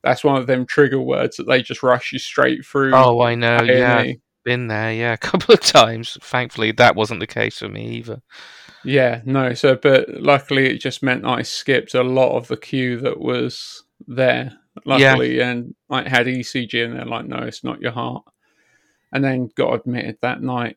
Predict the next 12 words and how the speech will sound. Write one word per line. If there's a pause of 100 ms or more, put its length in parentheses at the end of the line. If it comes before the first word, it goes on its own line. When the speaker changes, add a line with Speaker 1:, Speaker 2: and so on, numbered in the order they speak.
(220)
Speaker 1:
uh,
with
suspected
gallstones,
then
after
tests
and
everything.
And
they
said